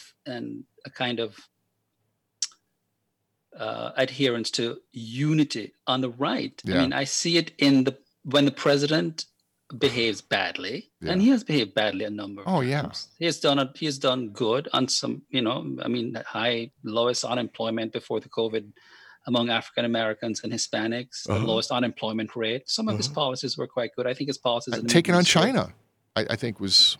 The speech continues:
Speaker 1: Right. Some of his policies
Speaker 2: Yeah.
Speaker 1: in, in the Middle East were excellent.
Speaker 2: Yeah.
Speaker 1: Uh, but he's also behaved badly. And
Speaker 2: Yes,
Speaker 1: we've
Speaker 2: yes.
Speaker 1: seen, we've seen his little, uh, beta boys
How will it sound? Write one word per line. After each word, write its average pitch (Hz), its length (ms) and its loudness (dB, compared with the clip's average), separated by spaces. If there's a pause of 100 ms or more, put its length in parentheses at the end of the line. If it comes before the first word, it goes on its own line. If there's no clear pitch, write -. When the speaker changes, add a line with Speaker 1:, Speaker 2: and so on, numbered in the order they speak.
(140)
Speaker 1:
Right. 123 360 4 (100)
Some 135 200 4
of 135 80 4
his 117 100 -4
policies 123 380 2
Speaker 2:
Yeah. 123 80 -2
Speaker 1:
in, 113 160 -4
in 120 120 0
the 120 80 2
Middle 123 240 2
East 123 240 -2
were 120 260 -2
excellent. 127 540 -2
Speaker 2:
Yeah. 185 220 -2 (480)
Speaker 1:
Uh, 127 260 6 (120)
but 156 140 6
he's 208 160 4
also 180 240 6
behaved 151 320 0
badly. 107 560 -4
And 131 120 8
Speaker 2:
Yes, 123 100 6
Speaker 1:
we've 123 140 4
Speaker 2:
yes. 90 140 2
Speaker 1:
seen, 165 320 2 (380)
we've 135 180 2
seen 160 440 -2
his 147 180 2
little, 120 360 0 (120)
uh, 117 280 0 (800)
beta 127 260 2
boys 107 560 -2